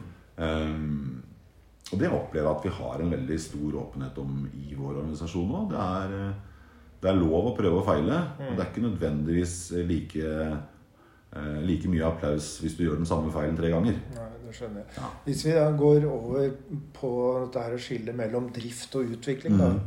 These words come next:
Speaker 2: Det ligger jo også i din stilling. Hvordan, eh, tenker du der når du skal lage en balanse på det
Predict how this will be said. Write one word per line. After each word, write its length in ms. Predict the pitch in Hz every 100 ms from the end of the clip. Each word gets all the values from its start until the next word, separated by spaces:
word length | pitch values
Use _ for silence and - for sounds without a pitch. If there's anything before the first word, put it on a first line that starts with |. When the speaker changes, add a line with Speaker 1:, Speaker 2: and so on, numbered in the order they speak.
| -
Speaker 2:
Det 420 | 123 131 139 147 131
ligger 180 | 120 135
jo 40 | 110
også 340 | - 151 151
i 160 | 135 127
din 480 | 120 113 123 127 123
stilling. 540 | - 143 107 117 127 117 - - - -
Hvordan, 480 | 123 123 151 160 151
eh, 580 | 147 143 143 135 135 131 127
tenker 460 | - 139 107 -
du 240 | 113 139 123
der 260 | 117 123
når 120 | 143 143
du 60 |
skal 220 | 139 143
lage 220 | 135 117 120
en 140 | 123
balanse 420 | 123 117 107 -
på 160 | - 127
det 180 | 110